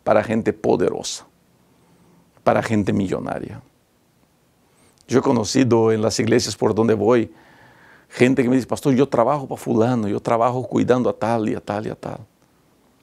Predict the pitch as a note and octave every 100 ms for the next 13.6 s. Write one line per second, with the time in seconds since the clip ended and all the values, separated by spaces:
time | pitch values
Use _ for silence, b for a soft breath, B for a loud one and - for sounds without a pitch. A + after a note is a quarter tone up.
0 | _ _ _ - B2 G#2+ A#2 A2 A2+ G#2+
1 | A2 G#2 F2+ C#2+ - - - _ _ _
2 | _ _ _ _ _ _ _ _ _ _
3 | _ _ _ _ _ _ A2+ A2+ - C#3+
4 | C#3 C#3+ C3 C#3 C3+ C3 C3 C3+ C#3 A#2+
5 | D#3+ D3+ F#3 - E3 D#3+ - - C#3+ C3
6 | C3+ C#3 B2+ A#2+ B2+ B2 B2+ A#2 - -
7 | C#3+ C3+ B2+ A2+ - B2 G2+ G2+ A#2+ A#2
8 | A2 A2 A#2+ B2 B B B B - A2+
9 | - - D3 D3 C#3+ - G#2+ C3 C#3 -
10 | A#2+ B2 B2 - - - F3 F3+ D#3+ B2+
11 | A#2 G#2+ G#2 A2+ G2+ - F2+ - B B
12 | B - A2 G#2 F#2+ G#2 F#2+ G#2 A#2 G#2+
13 | G2+ G#2+ G2 A2 G#2+ -